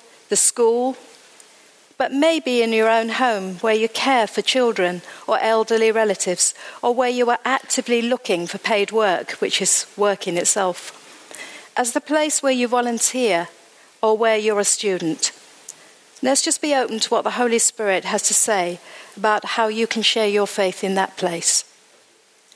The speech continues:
Just to fill you in quickly, my own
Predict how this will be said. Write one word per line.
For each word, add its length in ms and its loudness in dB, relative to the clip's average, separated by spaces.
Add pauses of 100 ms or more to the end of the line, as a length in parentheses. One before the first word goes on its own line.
(560)
Just 360 0
to 260 0
fill 200 0
you 140 2
in 180 0
quickly, 600 0
my 340 0
own 340 2